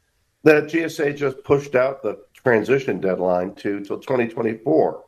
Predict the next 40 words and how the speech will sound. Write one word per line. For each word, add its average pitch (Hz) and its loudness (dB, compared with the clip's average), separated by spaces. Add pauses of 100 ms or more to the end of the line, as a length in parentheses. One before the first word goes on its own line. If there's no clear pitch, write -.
(120)
That 165 2
tells 131 2
me, 120 2
and 101 -2
it 104 -6
tells 107 -2
everybody 101 -4
else, 110 -2
that, 90 -4 (120)
look, 127 -4
it's 104 -10
been 127 -4
five 120 2
years 123 -4
since 101 -12
we've 92 -12
had 107 -2
the 95 -10 (100)
E 95 -6
I 92 0
S 90 -4
contracts 90 -6
put 104 -4
in 90 -6
place. 120 -2 (580)
You 110 -4
need 110 -2
two 131 -6
more 127 2
years 113 -4
on 98 -4
top 107 -2
of 90 -10
that. 104 0
You 92 -10
need 95 -8
seven 98 -4
years 95 -4
to 92 -14
transition. 101 -6